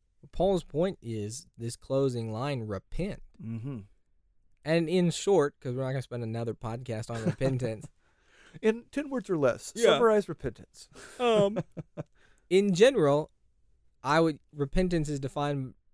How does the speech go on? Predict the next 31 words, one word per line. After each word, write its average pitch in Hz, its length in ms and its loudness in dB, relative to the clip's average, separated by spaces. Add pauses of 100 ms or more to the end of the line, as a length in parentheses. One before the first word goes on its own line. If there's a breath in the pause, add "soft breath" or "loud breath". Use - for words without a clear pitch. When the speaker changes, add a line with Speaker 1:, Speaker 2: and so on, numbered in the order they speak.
(220)
Speaker 1:
by 131 220 -2
me 139 260 -2
as 123 140 -4
a 117 60 -6
change 135 340 -4
of 127 80 0
mind, 127 280 -2
which 123 140 -8
leads 127 200 -8
to 123 80 -6
a 120 40 -4
change 127 260 -4
of 123 60 -2
action. - 400 -6 (1200)
And 139 160 -2
that's 156 260 0
what 151 240 0
he's 143 240 -6
calling 139 420 -2
them 123 220 -4
to 123 120 -10
do. 139 240 2
And 127 140 0
there's 165 400 0 (1080)
points 220 320 4
here 165 180 2
that 147 140 0
can 143 140 -4
be 139 140 2
drawn 151 320 2
out. 156 200 0